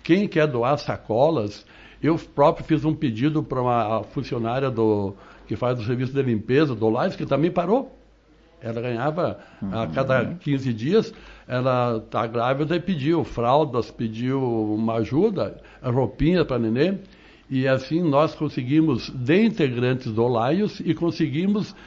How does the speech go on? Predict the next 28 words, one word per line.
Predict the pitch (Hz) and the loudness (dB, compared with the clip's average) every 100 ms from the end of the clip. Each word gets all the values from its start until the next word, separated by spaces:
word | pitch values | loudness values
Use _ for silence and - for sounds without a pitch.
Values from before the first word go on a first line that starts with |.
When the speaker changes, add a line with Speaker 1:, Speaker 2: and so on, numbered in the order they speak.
| - | -18
Speaker 1:
de | - 151 | -2 0
pessoas | 156 170 - - 240 262 120 - - - | 2 0 0 2 4 4 0 -2 -14 -20
fora | - 196 247 226 | -4 0 4 4
do | 170 | 4
Laios, | 147 135 180 175 117 | 2 4 4 2 0
amigas | 135 170 208 185 | 0 0 0 -2
da | 156 | -2
gente | 147 175 175 | -2 -4 -4
que | 180 | -6
a | |
gente | 170 165 | -4 -4
comentou. | 185 196 190 196 170 - | -4 -2 0 0 -2 4
Speaker 2:
Viu | 151 | 4
que | - 117 | 4 0
bom? | 110 131 - | -4 -6 2
Speaker 1:
Eu | 190 233 | 4 4
não | 247 | 2
tenho, | 226 202 196 190 120 98 | 0 2 4 4 0 -2
mas | - 135 131 | -4 -2 -2
porque | - - 160 | -4 -4 -2
meus | 156 147 - | 2 0 0
filhos | - 180 165 | -8 -4 -2
já | 156 | -2
estão | 156 156 | -2 -2
tudo, | 170 175 156 - | -2 -2 -4 -4
mas | 135 | -6
tem | 131 175 | -2 0
neto. | 160 175 - 107 | 0 -2 -2 -8